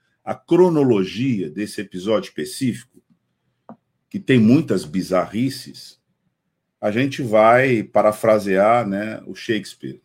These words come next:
que há muito mistérios, muito mais mistérios entre a camiseta e a barriga do Bolsonaro do que possa sonhar a nossa vã filosofia.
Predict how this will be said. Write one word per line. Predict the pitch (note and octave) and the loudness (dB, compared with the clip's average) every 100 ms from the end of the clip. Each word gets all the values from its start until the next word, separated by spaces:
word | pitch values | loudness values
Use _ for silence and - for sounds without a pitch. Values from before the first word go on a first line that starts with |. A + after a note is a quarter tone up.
| _ | _
que | - E2+ | -12 -8
há | F#2 G#2+ | -4 -4
muito | F#2 F2+ F#2 A2+ D3 C3+ - A#2 G2 | -4 -2 -2 0 -2 -6 -8 -6 -4
mistérios, | E2+ F2 - - F#2+ G2 G2 F#2 - | -6 -8 -10 -10 -4 -2 -2 -6 -2
muito | G#2 F#3+ G3+ E3 | 0 0 -2 -2
mais | G#2+ A2 B2 G#2+ | 2 4 4 2
mistérios | G2+ - - G2 F2+ | -2 -2 0 0 2
entre | F#2+ F#2+ G#2+ | -2 0 -2
a | |
camiseta | G#2 A#2 A#2+ A2 F2+ G2 F#2 | 0 2 2 2 2 0 2
e | |
a | G2 | 0
barriga | F#2+ F#2+ E2+ A2 A2 E2+ D2+ _ _ _ _ _ | 4 2 2 0 0 -2 -6 _ _ _ _ _
do | - F2 | -8 -2
Bolsonaro | G2 G#2 - F#2+ F#2+ A2+ | 0 0 0 2 4 2
do | B2 | 0
que | B2 | -4
possa | B2 - G#2+ - | -4 4 4 4
sonhar | B2 - A#2+ G2 F#2+ G#2+ | -4 -2 -2 0 0 0
a | B2 | 2
nossa | A#2 A#2+ A#2+ G#2 | 0 -2 -2 -2
vã | E2 G2 B2+ | -2 -2 -2
filosofia. | B2 B2+ B2 C3+ B2 - E2+ - | -2 -2 0 0 -4 -10 -14 -16